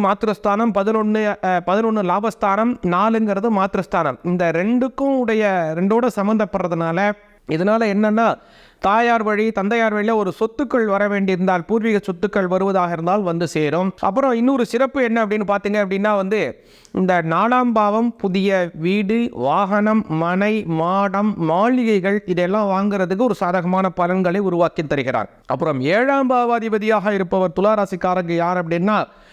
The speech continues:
செவ்வாய் பகவான். அதே மாதிரி மூணாம் அதிபதியாக இருப்பவர் யார் அப்படின்னா குரு பகவான். அவர் ஏழுல போறாரு,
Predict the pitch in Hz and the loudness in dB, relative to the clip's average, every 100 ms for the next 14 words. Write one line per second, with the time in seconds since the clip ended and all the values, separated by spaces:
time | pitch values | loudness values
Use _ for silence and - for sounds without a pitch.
0 | - - _ - 202 226 226 190 165 170 | -20 -20 _ -4 0 2 2 0 -2 -2
1 | 156 - 170 190 233 220 220 196 185 269 | -4 -4 -2 0 0 0 -2 -2 -2 0
2 | 269 254 233 233 220 226 208 208 202 208 | 0 0 -2 -2 0 2 2 0 -2 0
3 | 202 190 185 190 196 175 180 220 185 196 | 0 2 2 2 0 0 0 0 0 -2
4 | 269 240 196 175 151 127 - 156 202 247 | 0 0 0 0 0 -2 -2 0 2 2
5 | 208 170 208 247 214 180 170 160 185 | 2 0 2 2 0 0 0 2 2